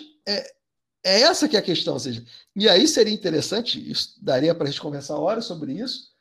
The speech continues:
sobre esse aspecto, ou seja, como que é, é, é, é, esse atual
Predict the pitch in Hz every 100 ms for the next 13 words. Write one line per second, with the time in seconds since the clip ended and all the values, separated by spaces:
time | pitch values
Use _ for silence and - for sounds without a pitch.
0 | _ - 277 277 - - - 240 160 147
1 | 120 120 - _ _ 208 254 359 - -
2 | 220 185 - - 170 165 151 - - -
3 | _ 143 131 120 - _ _ _ _ 175
4 | 214 190 175 180 175 180 170 208